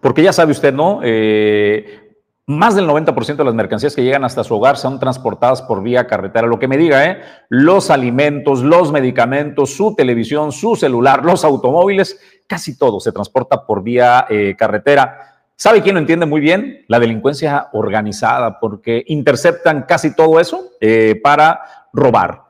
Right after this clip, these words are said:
Este es un dato, pues, eh, que sigue creciendo las carreteras del país. Desafortunadamente, cada vez crece más los robos a mercancías. Eh, y ahora, mire, hasta con drones, hasta con drones, pues, eh, están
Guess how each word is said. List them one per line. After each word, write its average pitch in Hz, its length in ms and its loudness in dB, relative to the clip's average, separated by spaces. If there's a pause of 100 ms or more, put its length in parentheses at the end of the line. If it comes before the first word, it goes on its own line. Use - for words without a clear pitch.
(140)
Este 170 180 0
es - 100 -2
un 175 140 -4
dato, 151 380 2
pues, 147 240 2
eh, 120 500 2
que 117 60 -4
sigue 131 420 0
creciendo 127 540 -2
las 104 180 -4
carreteras 113 540 0
del 104 560 -2
país. 127 400 -2 (280)
Desafortunadamente, 107 1080 -4
cada 107 220 0
vez 104 200 -6
crece 110 360 -6
más 107 260 -4
los 98 160 -4
robos 107 300 -4
a 98 40 -2
mercancías. 98 760 -6 (260)
Eh, 117 260 2
y 147 120 2
ahora, 262 240 4
mire, 220 500 -2 (120)
hasta - 220 -2
con 165 160 0
drones, 151 540 0
hasta 135 320 0
con 156 220 -2
drones, 180 340 2
pues, 175 340 0
eh, 123 920 2
están 147 440 0